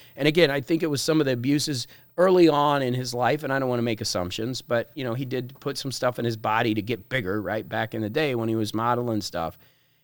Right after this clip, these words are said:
And, uh, sometimes that hurts you later in life. And so he, when you suffer and you do, you don't have good health, it really makes it hard to get up and have the energy to do the things you need to do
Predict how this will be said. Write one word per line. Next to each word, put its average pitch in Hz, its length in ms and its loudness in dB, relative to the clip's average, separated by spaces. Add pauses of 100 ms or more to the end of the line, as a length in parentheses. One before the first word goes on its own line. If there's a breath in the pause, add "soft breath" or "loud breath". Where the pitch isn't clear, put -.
(280 soft breath)
And, 123 340 4
uh, 120 200 2
sometimes 160 380 2
that 170 120 2
hurts 165 220 0
you 165 60 -2
later 151 300 2
in 104 80 -2
life. 85 440 -8 (160)
And 120 260 0
so 127 320 4 (880 loud breath)
he, - 320 -8
when 165 160 6
you 160 140 6
suffer 220 500 0
and 160 100 6
you 151 80 4
do, 147 140 2
you 143 160 0
don't 170 240 0
have 170 220 -2
good 143 160 -2
health, 165 280 0
it 160 120 -8
really 202 260 2
makes 165 300 0
it 135 80 -6
hard 139 540 2
to 117 120 -4
get 147 260 -2
up 151 200 0
and 107 100 -8
have 123 180 -4
the 113 140 -10
energy 131 340 -4
to 110 100 -4
do 113 180 0
the 107 100 -4
things 110 300 0
you 110 80 -4
need 104 160 -2
to 95 40 -12
do 104 300 -2